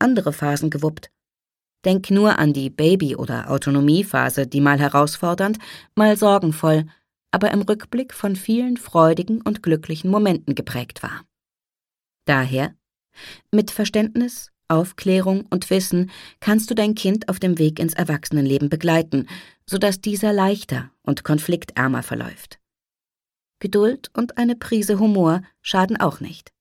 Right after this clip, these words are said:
Beides wirst du benötigen. Wir zeigen dir, wie eine verständnisvolle Begleitung und Aufklärung von Anfang an gelingen kann. Digital und analog,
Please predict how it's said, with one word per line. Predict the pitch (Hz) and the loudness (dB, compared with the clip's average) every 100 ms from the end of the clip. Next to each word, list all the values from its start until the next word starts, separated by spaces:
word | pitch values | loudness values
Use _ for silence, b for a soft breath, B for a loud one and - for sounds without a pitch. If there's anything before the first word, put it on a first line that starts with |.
| _ _ _ _ _ _ - | _ _ _ _ _ _ -2
Beides | 156 156 151 - | 2 4 2 -2
wirst | 135 - | -6 -4
du | 147 | 0
benötigen. | 143 156 156 - - _ _ _ _ _ _ _ _ B B B B | 4 4 2 -10 -16 _ _ _ _ _ _ _ _ B B B B
Wir | 202 226 220 | 6 6 6
zeigen | 185 185 190 165 | 4 4 4 2
dir, | 156 143 | 2 2
wie | 147 | 0
eine | 139 139 | 0 -2
verständnisvolle | 135 - 156 156 151 - 143 139 | -2 -2 -2 0 -2 0 -2 -2
Begleitung | - 139 135 - 180 196 | -2 0 0 0 -4 -2
und | 143 - 135 | -4 -4 -2
Aufklärung | 135 - - 151 165 175 | -2 -2 -2 0 0 -4
von | 175 175 | -6 -4
Anfang | 175 220 220 214 | -2 -2 -2 -2
an | 151 151 | 0 0
gelingen | 156 143 123 | 2 2 0
kann. | 117 - - - B B B B B _ - | -4 -10 -12 -14 B B B B B _ -6
Digital | 214 196 - 170 147 175 220 _ - | -2 -2 0 2 2 0 -4 _ 2
und | 190 165 - | 2 2 0
analog, | 165 202 196 131 - | 2 4 2 0 -4